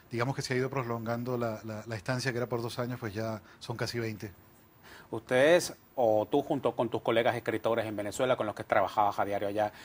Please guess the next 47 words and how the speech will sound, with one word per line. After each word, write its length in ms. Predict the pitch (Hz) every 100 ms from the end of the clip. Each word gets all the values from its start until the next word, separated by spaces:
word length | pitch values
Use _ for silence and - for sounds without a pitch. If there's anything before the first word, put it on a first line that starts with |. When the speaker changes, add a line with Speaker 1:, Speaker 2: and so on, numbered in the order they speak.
| - -
Speaker 2:
¿llegaron 240 | 104 117
a 40 | 135
conformar 380 | 143 131 135
algún 220 | 131 123 113
tipo 260 | 123 123
de 80 | 107
grupo, 320 | 113 185 175
co-, 100 | 113
precisamente 600 | - 107 117 131 135 131
como 240 | 131 104 98
Tráfico 560 | 131 160 - 123 -
o, 400 | 101 90 87 87 - -
o 60 | 117
como 180 | 95
El 60 | 90
Techo 220 | 87 -
de 60 | 87
la 60 |
Ballena? 400 | 82 101 139 131 151
Speaker 1:
Bueno, 260 | 240 240
Speaker 2:
Quizás 180 | 202 -
un 60 | 117
poco 100 | 120
emulando 320 | 113 110 110
esa 200 | 113 107
Speaker 1:
sí, 380 | - 214 175 -
se, 300 | - 135 127
se 140 | - 131
nos 120 | 120
llegó 300 | 123 123 190
a, 840 | 226 196 139 120 110 104 98 92 90 - - -
a 100 | 127
nombrar, 400 | 120 123 139 139 - - - -
a 40 |
poner 200 | - 123
algún 240 | 139 143 143
nombre 240 | 143 135
a 140 | 123 113
cierto 360 | - 123 147
grupo 300 | 139 143 147
de 60 | 139
escritores 640 | - 113 135 135 131 - -
que 100 | -
Speaker 2:
Ajá. 100 | 120
Speaker 1:
coincidimos 500 | 117 120 127 123 131
en 100 | 135
el, 280 | 127 110 107